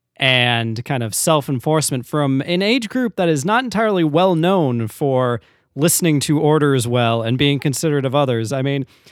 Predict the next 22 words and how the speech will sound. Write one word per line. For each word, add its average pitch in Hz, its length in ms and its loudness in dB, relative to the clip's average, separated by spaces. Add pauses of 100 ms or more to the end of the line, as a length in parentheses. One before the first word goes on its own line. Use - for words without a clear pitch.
(220)
simultaneously, 185 800 2
the 147 100 0
most 170 280 4
safe 165 400 2
demographic 147 800 0
is 139 200 -4
also 208 180 -2
the 240 60 -6
one 220 120 -4
that 185 140 -6
listens 165 440 -2 (100)
mo-, 175 180 0
the 151 140 -4
worst 147 560 -2
to, 135 300 -2
uh, 117 460 -2 (320)
you 147 120 0
know, 123 160 0
rules. 123 600 0 (420)
I'm 156 160 0
not 185 220 4
certain 156 480 2